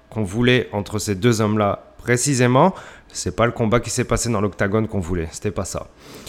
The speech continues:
Mais on n'a pas forcément toujours ce qu'on veut. Euh, eux, euh, ils sont là pour aller chercher une ceinture, des victoires.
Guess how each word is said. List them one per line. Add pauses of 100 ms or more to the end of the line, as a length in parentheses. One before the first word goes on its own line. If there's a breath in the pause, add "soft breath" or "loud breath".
(680 loud breath)
Mais
on
n'a
pas
forcément
toujours
ce
qu'on
veut. (300 loud breath)
Euh,
eux,
euh,
ils
sont
là
pour
aller
chercher
une
ceinture,
des
victoires.